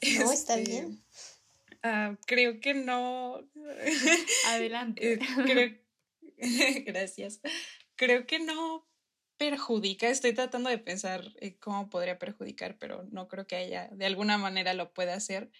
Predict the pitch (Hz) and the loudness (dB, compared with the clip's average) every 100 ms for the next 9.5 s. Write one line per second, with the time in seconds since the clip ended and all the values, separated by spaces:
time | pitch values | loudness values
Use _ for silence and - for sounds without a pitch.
0 | _ _ _ _ _ - 202 196 202 208 | _ _ _ _ _ -8 -4 -2 -2 0
1 | 208 208 208 233 226 220 214 196 190 226 | 0 2 2 2 0 0 0 -2 0 0
2 | 277 - 202 196 185 185 185 185 175 190 | -2 -10 -10 -8 -6 -6 -8 -10 -4 0
3 | 185 196 202 - 202 202 208 208 196 196 | 0 0 -4 -8 -6 -2 -2 -2 -4 -2
4 | 220 196 - 185 185 196 - 190 190 180 | -2 -2 -4 -8 -6 -8 -8 -12 -10 -12
5 | 180 - 185 - 196 208 208 196 190 202 | -12 -10 -6 -6 -4 -6 -6 -4 -2 -2
6 | 190 185 190 190 196 202 190 190 190 196 | -2 -4 -4 -6 -6 -6 -8 -8 -6 -6
7 | 190 190 190 185 185 - 196 196 196 196 | -6 -6 -4 -4 -6 -8 -10 -10 -10 -8
8 | 190 185 190 190 202 196 190 185 196 202 | -8 -10 -10 -10 -10 -8 -8 -8 -10 -8
9 | 180 175 - 208 202 | -8 -8 -6 -6 -8